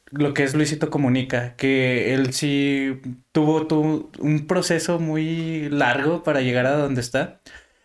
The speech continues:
pero también hay como que influencers que influencers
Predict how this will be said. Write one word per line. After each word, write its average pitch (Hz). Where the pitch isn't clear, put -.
pero 151
también 147
hay 156
como 185
que 147
influencers 147
que 139
influencers 160